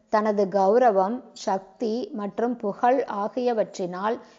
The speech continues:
பெருமை கொள்ளக்கூடாது. ஜீவராசிகள் எப்பொழுதும் பிறர் ஆதரவில் இருப்பவர்கள் ஆவார்கள். மேலும் முடிவாக நம்பக்கூடிய பொருளாக இருப்பவர் பகவானே ஆவார்.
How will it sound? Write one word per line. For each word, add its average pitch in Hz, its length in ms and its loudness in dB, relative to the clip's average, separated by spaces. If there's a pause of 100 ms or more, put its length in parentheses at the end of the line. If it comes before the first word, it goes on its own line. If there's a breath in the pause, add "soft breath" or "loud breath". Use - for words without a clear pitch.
(140 loud breath)
பெருமை 254 400 4
கொள்ளக்கூடாது. 202 920 0 (840)
ஜீவராசிகள் 247 880 4
எப்பொழுதும் 214 880 0
பிறர் 226 320 0
ஆதரவில் 214 800 0
இருப்பவர்கள் 208 640 -2
ஆவார்கள். 170 640 0 (720)
மேலும் 254 600 4
முடிவாக 247 920 2
நம்பக்கூடிய 254 760 -2
பொருளாக 226 640 0
இருப்பவர் 208 720 0 (360 loud breath)
பகவானே 233 760 2
ஆவார். 170 440 -2